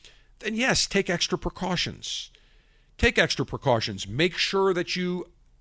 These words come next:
ultra social distance. Make sure that, yes, that they do have a mask, or that when you're around them, you have a mask. That's fine.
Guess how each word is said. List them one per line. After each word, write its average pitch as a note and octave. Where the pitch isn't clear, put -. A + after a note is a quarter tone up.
ultra D3+
social B2+
distance. -
Make F3
sure G3+
that, F#3
yes, G#3+
that -
they F3+
do F3
have D3+
a B2+
mask, A2
or C3+
that D3
when D#3+
you're F3
around F#3+
them, C#3
you C#3
have C3
a A#2+
mask. G#2+
That's -
fine. B3+